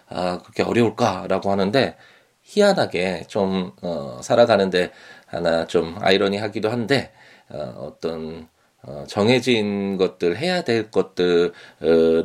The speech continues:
그 짧은 시간인 것 같음에도 불구하고,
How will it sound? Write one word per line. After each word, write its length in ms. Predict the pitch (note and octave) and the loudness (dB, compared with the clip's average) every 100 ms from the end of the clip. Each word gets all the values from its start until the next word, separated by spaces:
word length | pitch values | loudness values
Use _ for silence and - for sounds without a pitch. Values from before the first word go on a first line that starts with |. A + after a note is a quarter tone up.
| F2+ E2+ D#2+ | 2 0 -2
그 180 | - F#2+ | -4 -2
짧은 340 | - F3+ F#3 | -2 0 0
시간인 340 | F3+ F3 D3 | 2 0 0
것 100 | A#2+ | 0
같음에도 520 | G#2+ - - B2+ A2+ G#2 | -2 -4 2 2 2 -2
불구하고, 720 | F#2+ F#2 A2 E2+ - D#2+ | -8 -6 -2 -4 -4 -10